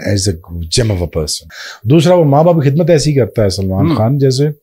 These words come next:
Speaker 1: मैं शर्मिंदा हो गया था, मैंने शेरनी का दूध पिया, क्रोकोडाइल टेल खाई हुई है। मैं इसको मारूं, नमान को,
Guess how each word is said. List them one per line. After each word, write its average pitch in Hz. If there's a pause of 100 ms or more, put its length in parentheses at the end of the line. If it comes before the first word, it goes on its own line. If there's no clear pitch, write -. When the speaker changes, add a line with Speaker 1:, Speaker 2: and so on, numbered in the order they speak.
(760)
Speaker 1:
मैं 131
शर्मिंदा 175
हो 101
गया 87
था, -
मैंने 156
शेरनी 147
का 143
दूध 127
पिया, 120
क्रोकोडाइल 110
टेल 110
खाई 101
हुई 98
है। 98
मैं 117
इसको 147
मारूं, 175 (580)
नमान 104
को, 156